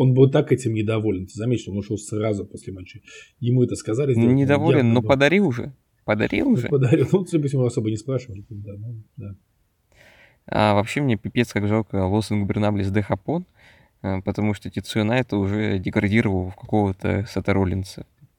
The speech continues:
Speaker 2: в нынешнем его состоянии. То есть безгранично талантливый и на самом деле харизматичный чувак, который, э,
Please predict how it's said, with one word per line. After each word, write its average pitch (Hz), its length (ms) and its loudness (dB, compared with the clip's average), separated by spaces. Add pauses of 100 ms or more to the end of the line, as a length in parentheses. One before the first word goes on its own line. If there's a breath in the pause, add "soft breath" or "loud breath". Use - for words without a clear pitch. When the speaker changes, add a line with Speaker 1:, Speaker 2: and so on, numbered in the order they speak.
(240)
Speaker 2:
в 131 260 -6
нынешнем 98 480 2
его 95 160 0
состоянии. 101 640 -6 (640 soft breath)
То - 80 -6
есть 92 120 -4
безгранично 110 680 0
талантливый 98 720 0
и 98 40 -2
на 98 100 -2
самом 107 240 0
деле 143 140 -6
харизматичный 101 760 -2
чувак, 143 500 -4 (460 loud breath)
который, 101 840 0
э, 95 460 -8